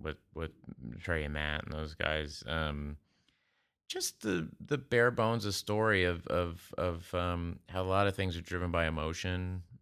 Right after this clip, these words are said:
and a lot of things are driven by logic and a lot of things are driven by, you know, you, you can tell someone a story, and if it's just ideas and kind of, um,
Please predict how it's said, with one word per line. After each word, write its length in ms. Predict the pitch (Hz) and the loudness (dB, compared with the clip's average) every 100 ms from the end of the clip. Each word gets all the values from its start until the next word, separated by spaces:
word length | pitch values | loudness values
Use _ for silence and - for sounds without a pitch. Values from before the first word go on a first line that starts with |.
| - | -8
and 100 | 82 | -2
a 40 | |
lot 180 | 80 82 | 0 0
of 60 | 78 | -2
things 180 | 85 78 | -4 -6
are 60 | |
driven 260 | 73 80 80 | -4 -4 -2
by 120 | 76 | -2
logic 720 | 76 73 73 76 87 87 85 | 0 0 2 0 0 0 -2
and 80 | 78 | -4
a 40 | 76 | -4
lot 180 | 76 76 | -4 -4
of 60 | |
things 340 | - 80 78 76 | -4 -4 -4 -6
are 100 | 76 | -10
driven 520 | - 76 73 76 76 | -8 -6 -6 -8 -6
by, 420 | 73 73 73 73 - - _ _ _ _ _ _ _ _ - | -4 -4 -4 -6 -10 -20 _ _ _ _ _ _ _ _ -6
you 140 | 107 | 0
know, 420 | 95 90 87 87 - - | 2 2 2 -2 -8 -10
you, 240 | 87 101 | -2 -2
you 160 | - 95 | 0 -2
can 180 | - 85 | 0 -2
tell 300 | - 92 87 | -2 -4 -4
someone 400 | - 92 85 80 | -2 0 0 0
a 80 | 76 | -2
story, 440 | - 82 82 82 | -2 -2 2 2
and 100 | 76 | 0
if 140 | 76 - | -2 -6
it's 160 | 67 | -8
just 400 | - 78 - - | -6 -6 -6 -8
ideas 800 | - 80 73 80 76 80 85 85 | -4 -4 -4 -6 -6 -4 -4 -4
and 220 | 80 76 73 | -4 -6 -8
kind 240 | 87 78 | -6 -6
of, 140 | 73 78 - _ _ _ _ _ _ _ _ - | -8 -12 -18 _ _ _ _ _ _ _ _ -4
um, 680 | 76 78 76 73 73 73 | -2 -2 -2 -6 -8 -10